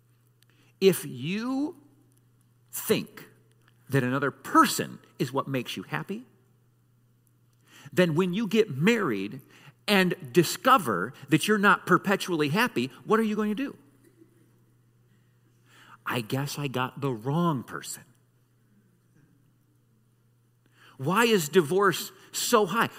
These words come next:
Why? Because people think it's this per-, when I find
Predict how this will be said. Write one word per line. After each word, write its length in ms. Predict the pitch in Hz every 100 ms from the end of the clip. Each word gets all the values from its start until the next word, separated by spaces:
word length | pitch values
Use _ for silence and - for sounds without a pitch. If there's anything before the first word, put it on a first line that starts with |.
| -
Why? 180 | 269 233
Because 340 | 208 220 208
people 360 | - 254 - 214
think 320 | - 233 -
it's 220 | 226 - 147
this 280 | 220 220
per-, 220 | - 175 156
when 180 | 170 -
I 180 | 170 220
find 400 | - 196 196